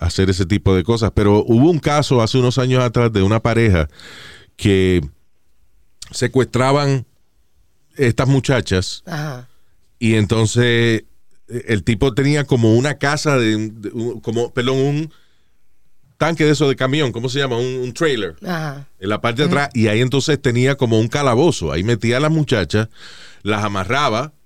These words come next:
Speaker 1: y entonces tenía una serie de, de sillas y cosas que él mismo había construido, como esa silla de ginecólogo y vaina, pero era, eh,
Speaker 2: ¿Qué?
Speaker 1: tenía en la pared colgado un montón de herramientas, y era para torturar y violar a esa mujer.
Speaker 2: Ay.
Speaker 1: Right? Y el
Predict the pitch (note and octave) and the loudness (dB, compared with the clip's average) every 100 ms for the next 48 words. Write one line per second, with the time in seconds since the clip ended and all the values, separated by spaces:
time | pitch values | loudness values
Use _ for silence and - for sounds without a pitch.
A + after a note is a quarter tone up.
0 | - - - - _ - - A2+ A2 A2 | -20 -20 -20 -20 _ -18 -6 -2 -2 -2
1 | A2+ C3+ - A2 A#2 B2 C3 C#3 C3 C3+ | -2 -2 -2 -2 0 0 0 0 0 0
2 | C3 A#2 G#2 G2 - C#3 D#3 B2 A2+ C3+ | 0 0 0 -4 -2 -2 -2 -2 -2 -2
3 | C#3 - A#2 B2+ C3 C3+ C3 C3 A2+ B2+ | -2 -2 -4 -2 -2 0 -2 -4 -4 -2
4 | C#3 A2+ F#2+ F#2+ G2+ G2+ C3+ B2+ G#2+ - | 0 -2 -2 -6 -6 -2 -2 -2 -6 -8
5 | B2 B2 A#2 A2 G#2 G#2+ F#2+ B2 B2 A2 | -4 -2 0 0 -2 -4 -2 0 2 2
6 | A2 B2 B2+ G2 F#2+ F#2+ A2 C3+ C3+ - | 2 0 -2 -4 -4 -2 -2 -2 -6 -16
7 | - - - - - - - - A#2+ D3 | -20 -20 -20 -20 -20 -20 -20 -2 0 0
8 | B2 B2 B2 C#3+ D#3 D#3 D3+ D#3 D3 C3+ | 0 0 0 2 0 0 -2 0 0 0
9 | C#3+ C3+ A2+ C#3 C#3+ C#3+ D3+ C3 A#2+ B2 | 0 0 -2 -2 -2 -2 0 0 -2 -2
10 | C3 D#3 D3 C3+ - B2 A2 - F#2+ B2 | -2 -2 -2 -2 0 -2 -2 -6 -2 0
11 | F3 F#3+ - A#2+ A2 G#2+ G#2+ C3 C#3+ C3+ | 0 -2 -2 -2 0 0 0 0 0 -2
12 | C#3 C#3 C#3+ A2+ A2+ - D#3 D#3+ E3+ A3+ | -2 -4 -2 -2 -4 -10 -10 -8 -6 -4
13 | D#4+ F#4+ C#3+ E3 - B2+ | -2 0 -2 -4 -2 -2